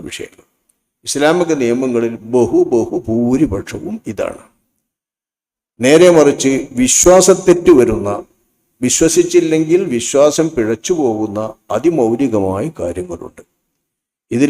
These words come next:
രണ്ടു തരമുണ്ട്. ചില കാര്യങ്ങൾ വിശ്വസിച്ചില്ലെങ്കിൽ ബിദ്അത്ത് വന്നു പോകും. അതായത് വിശ്വാസത്തെറ്റാണ്, ഇസ്ലാമിൽ നിന്ന്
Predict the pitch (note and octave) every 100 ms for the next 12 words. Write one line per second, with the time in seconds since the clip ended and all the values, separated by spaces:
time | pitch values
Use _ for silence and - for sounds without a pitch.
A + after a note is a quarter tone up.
0 | B2 G#2+ D3 F#3+ E3+ A#2 A2 G#2 G2 G2+
1 | _ _ _ _ _ _ _ _ - -
2 | C3+ F3 D3+ C#3+ C3+ C#3 C3 A2 - A#2+
3 | C#3+ B2 C#3 A2 G#2+ G#2+ C#3 F3+ - _
4 | _ _ A#2+ A#2 C3+ - E3 - D#3+ G#2+
5 | G#2+ F#2+ E2+ _ _ _ _ _ _ _
6 | A2+ A#2+ B2 C#3 A2+ - B2 C3 C#3+ B2+
7 | C3 B2+ B2+ C3 G3+ G3+ G#2+ - C3+ D3
8 | E3+ F3 F#3+